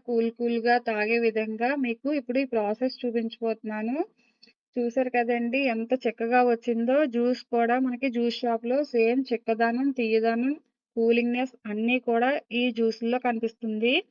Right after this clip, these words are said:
మీరు కూడా ట్రై చేయండి. అలాగే ముందుగా మనకు కావాల్సిన ఐటమ్ బ్లాక్ కలర్ గ్రేప్స్ and పంచదార, నెక్స్ట్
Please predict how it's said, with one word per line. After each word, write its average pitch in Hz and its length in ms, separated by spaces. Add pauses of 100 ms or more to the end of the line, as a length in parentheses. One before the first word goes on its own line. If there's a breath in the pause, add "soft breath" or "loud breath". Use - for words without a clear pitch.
(340)
మీరు 226 240
కూడా 240 320
ట్రై 226 280
చేయండి. 226 520 (140)
అలాగే 220 320
ముందుగా 226 400
మనకు 247 320
కావాల్సిన 220 520
ఐటమ్ 233 300 (240)
బ్లాక్ 214 340
కలర్ 240 280 (220)
గ్రేప్స్ 220 420 (420)
and 233 300 (180)
పంచదార, 226 580 (1400)
నెక్స్ట్ 240 400